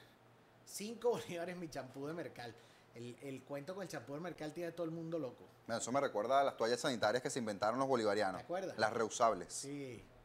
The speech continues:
Speaker 1: que eran de,
Speaker 2: Vaya,
Speaker 1: de,
Speaker 2: en serio.
Speaker 1: de tusa. De
Speaker 2: Sí, sí, de cualquier cosa que se te pueda ocurrir en la, en la vida.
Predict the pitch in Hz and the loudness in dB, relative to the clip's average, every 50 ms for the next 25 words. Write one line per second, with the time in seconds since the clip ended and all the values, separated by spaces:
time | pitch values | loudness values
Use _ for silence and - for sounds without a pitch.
0 | - - - - - - - - - - 123 - 139 135 147 165 165 165 156 143 | -20 -20 -20 -20 -20 -20 -20 -20 -20 -20 -16 -12 -8 -8 -6 -4 -4 -4 -2 -2
1 | 139 131 127 123 120 92 92 - - 127 - 80 82 - 104 90 82 80 - - | -2 -2 -2 0 0 0 0 0 -2 -2 -4 -6 -8 -6 -4 -4 -4 -4 -6 -8
2 | 196 208 - - 139 110 101 - - - - - - - - - - 120 120 120 | -10 -10 -8 -10 -12 -12 -12 -16 -20 -20 -20 -20 -20 -18 -14 -8 -4 -2 -2 0
3 | - 135 120 98 90 95 92 87 - 107 104 107 131 131 127 147 131 131 120 120 | 2 2 2 2 2 0 -2 0 0 -2 -2 2 0 0 0 0 -4 -4 -6 -6
4 | 101 95 90 110 113 131 110 98 104 107 117 123 123 113 107 101 98 95 95 107 | -6 -4 -2 -2 -2 -2 -4 -4 -4 -6 -4 -4 -4 -4 -4 -6 -6 -6 -6 -4
5 | 104 95 87 | -4 -6 -6